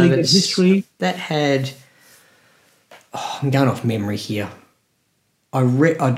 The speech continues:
Speaker 1: I, I'll say two fifty thousand Ks, so what's that? Hundred and fifty thousand miles?
Speaker 2: Yeah, which is roughly about the same as mine. Mine's got one fifty-six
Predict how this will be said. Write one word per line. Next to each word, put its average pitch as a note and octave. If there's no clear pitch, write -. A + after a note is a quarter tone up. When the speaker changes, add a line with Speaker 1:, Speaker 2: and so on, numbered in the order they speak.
Speaker 1:
I, C3
I'll C3
say D3
two D3
fifty D#3+
thousand C#3+
Ks, D3
so C3+
what's C3
that? A#2+
Hundred C#3
and B2+
fifty C#3
thousand C3
miles? D#3
Speaker 2:
Yeah, D3
which C#3
is A#2
roughly C3+
about C3
the D#3
same B2
as A2+
mine. A#2
Mine's C3
got C3+
one B2
fifty-six -